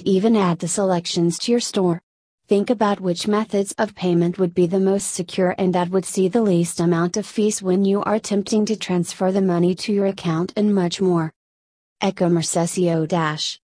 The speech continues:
You would also want to consider having the experts help you with your search engine optimization needs.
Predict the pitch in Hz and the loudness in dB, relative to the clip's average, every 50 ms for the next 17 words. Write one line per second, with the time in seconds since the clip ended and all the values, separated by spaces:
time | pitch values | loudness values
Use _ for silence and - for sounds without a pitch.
0 | _ _ _ _ _ _ _ _ _ _ 202 190 190 196 208 202 - - 196 208 | _ _ _ _ _ _ _ _ _ _ 2 2 4 4 2 2 2 0 0 0
1 | - - 240 220 208 196 196 180 - - 220 208 208 196 185 - - 190 185 208 | 0 0 2 2 4 2 2 0 0 -4 -2 -2 0 -2 -2 0 0 0 0 0
2 | 220 202 - 190 185 175 185 185 185 180 175 - - 185 185 190 - - - 185 | -2 -2 -2 -2 -2 0 2 2 2 2 0 0 -2 -2 -2 -2 -4 -4 0 0
3 | 175 175 170 - - - 226 220 226 262 269 254 226 226 233 247 247 247 233 - | 0 0 -2 -4 -4 -4 -4 0 2 2 2 2 2 0 0 0 0 0 0 0
4 | - 214 196 190 - 226 202 196 202 202 202 202 196 - 196 196 175 - - 202 | 0 0 0 2 2 2 4 4 4 4 2 0 0 0 -2 -2 -2 -2 -2 0
5 | 202 202 202 185 165 156 - - 196 208 196 180 170 160 156 151 147 - - | 0 2 2 2 0 2 0 0 0 0 2 2 2 2 2 0 -2 -6 -12